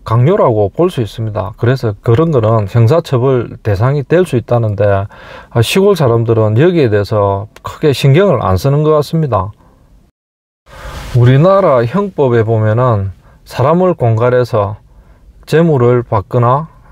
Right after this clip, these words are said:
재산상 이익을 추구한다면은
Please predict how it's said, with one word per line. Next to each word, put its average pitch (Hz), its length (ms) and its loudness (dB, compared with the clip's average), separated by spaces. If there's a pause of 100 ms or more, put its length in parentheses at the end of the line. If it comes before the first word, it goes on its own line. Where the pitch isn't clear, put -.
(240)
재산상 117 800 0
이익을 127 580 0 (680)
추구한다면은 127 1040 0